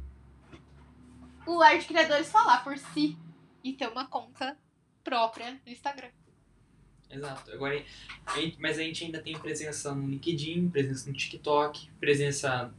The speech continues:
Speaker 2: uma certa presença no podcast também. Só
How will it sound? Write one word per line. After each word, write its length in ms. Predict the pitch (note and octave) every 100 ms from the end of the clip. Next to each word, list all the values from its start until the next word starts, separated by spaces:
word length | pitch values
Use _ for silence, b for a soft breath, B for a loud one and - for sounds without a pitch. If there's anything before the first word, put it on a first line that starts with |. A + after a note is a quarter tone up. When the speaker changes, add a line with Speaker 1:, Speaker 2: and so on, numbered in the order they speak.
| - - -
Speaker 2:
uma 140 | D3 D3+
certa 260 | D#3+ D3+ D#3
presença 340 | C#3+ C#3 C3
no 80 | C3+
podcast 540 | C#3 C#3 C#3+ C#3 C#3
também. 320 | - C#3 D3 - - - B B B
Só 160 | -